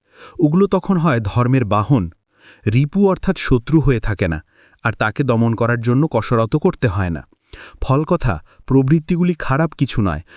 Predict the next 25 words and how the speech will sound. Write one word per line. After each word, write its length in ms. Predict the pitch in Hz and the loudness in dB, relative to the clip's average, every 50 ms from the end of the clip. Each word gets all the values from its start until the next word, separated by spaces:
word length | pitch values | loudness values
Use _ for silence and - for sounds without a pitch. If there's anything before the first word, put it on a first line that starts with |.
| - - | -20 -4
ওগুলো 320 | - - 135 135 156 175 208 | 0 0 2 4 4 2 4
লিবিডোরই 680 | 196 156 135 131 147 160 147 160 156 156 180 202 208 - 95 | 4 2 2 4 4 4 4 4 2 2 2 0 0 -2 0
ম্যানিফেস্টেশন, 840 | 110 117 123 147 - - 156 - - - 117 95 - - 87 69 - _ _ _ _ - | 2 2 2 2 2 2 -2 0 0 0 -2 0 0 -4 -4 -4 -6 _ _ _ _ 0
অভিব্যক্তি। 640 | 120 113 123 147 131 110 107 90 - _ - 80 - _ _ _ - - - - - - | 2 4 4 2 2 0 -2 -4 -4 _ -8 -8 -8 _ _ _ -20 -20 -20 -20 -8 -2
ওগুলো 260 | - 127 123 131 131 123 | 0 2 4 4 4 2
খারাপ 380 | - - - 123 131 156 151 | 0 -2 -2 -2 -2 -2 -2
হয় 160 | - - 110 | -2 -2 -2
তখন, 420 | 98 - 113 110 - - 113 90 82 - - - - - | 0 0 -2 -2 0 -2 -2 -2 -4 -8 -14 -20 -8 -2
যখন 240 | 117 127 120 135 127 - | -2 0 0 0 0 0
ইষ্টের 360 | - 139 135 - - - 180 170 | 0 -2 -2 -2 0 0 0 0
সেবায় 380 | - - - 123 110 110 110 | 0 -2 -2 0 0 0 0
লাগে 300 | 104 101 104 107 127 151 | 0 0 0 2 2 2
না, 200 | 139 104 82 - _ _ _ - | 2 0 -2 -6 _ _ _ -4
তখন 220 | - 151 - - 185 | -4 -2 0 2 2
আর 120 | 180 165 | 2 2
আমার 280 | 131 113 120 147 156 160 | 2 0 0 0 0 -2
থাকে 320 | - - - 101 - 101 | -2 -4 -4 -4 -2 -2
না, 160 | 87 80 73 - _ - - - _ - | -4 -4 -6 -10 _ -20 -20 -14 _ 0
ওদের 260 | 131 131 135 151 147 | 0 2 4 4 4
আমি 240 | 127 113 117 135 139 | 2 2 2 2 2
হয়ে 200 | 117 117 110 98 | 2 2 2 2
যাই, 220 | 85 90 76 67 90 _ _ _ - | 0 -2 -6 -8 -10 _ _ _ -6
অর্থাৎ 280 | - 104 - - 113 - | -6 -4 -2 -2 -2 -2
শয়তানি 500 | - - - 120 127 - - 156 160 156 | -2 -2 0 0 0 2 2 0 2 2
তখন 260 | - 123 - - 123 | 0 0 0 0 -2